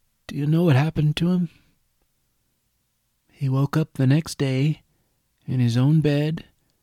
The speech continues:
in his own room, right here at Abstract. And then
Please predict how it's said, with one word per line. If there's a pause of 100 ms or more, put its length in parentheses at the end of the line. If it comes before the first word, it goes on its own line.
(420)
in
his
own
room, (1000)
right
here (1080)
at
Abstract. (1800)
And
then